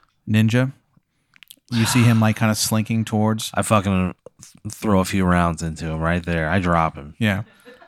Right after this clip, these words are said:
Speaker 1: You shoot him in the fucking head.
Speaker 2: That's what, that's what everything's telling me to do.
Speaker 1: His brains go flying.
Speaker 2: Good.
Speaker 1: He
Speaker 2: I'm saving George Washington.
Speaker 1: Yeah, he lands on the ground.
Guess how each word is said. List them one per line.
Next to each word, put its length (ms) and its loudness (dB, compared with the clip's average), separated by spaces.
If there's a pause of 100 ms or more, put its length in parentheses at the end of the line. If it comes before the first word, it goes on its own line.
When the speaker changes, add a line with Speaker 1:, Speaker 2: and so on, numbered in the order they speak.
(480)
Speaker 1:
You 140 4
shoot 280 6
him 60 8
in 80 6
the 180 2
fucking 420 -2
head. 340 0
Speaker 2:
That's 260 2
what, 260 4
that's 160 2
what 260 6
everything's 520 6
telling 200 4
me 80 6
to 100 4
do. 320 2 (180)
Speaker 1:
His 180 2
brains 400 4
go 140 -2
flying. 520 -2
Speaker 2:
Good. 360 2 (540)
Speaker 1:
He 360 2
Speaker 2:
I'm 120 0
saving 360 8
George 220 8
Washington. 600 4
Speaker 1:
Yeah, 240 -4
he 120 -2
lands 220 4
on 60 2
the 100 2
ground. 360 0